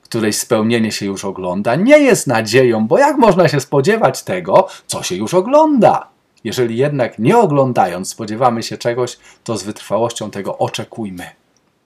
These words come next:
Tu się zatrzymam. Paweł mówi o pragnieniu,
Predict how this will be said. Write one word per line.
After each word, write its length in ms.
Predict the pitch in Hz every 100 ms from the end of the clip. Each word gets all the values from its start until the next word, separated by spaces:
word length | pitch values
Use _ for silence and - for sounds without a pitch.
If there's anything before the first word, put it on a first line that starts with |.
| _ _ _ _ _ _ _ _ _ _ -
Tu 80 | 123
się 100 | 110
zatrzymam. 640 | 95 - - 90 78 82 _ _ _ _ _ _ _ _ _ _ _ _ _ _ _ _ _ _ _ _ -
Paweł 320 | 117 113 107
mówi 320 | 101 85 -
o 80 | -
pragnieniu, 800 | - 135 117 131 110 104 165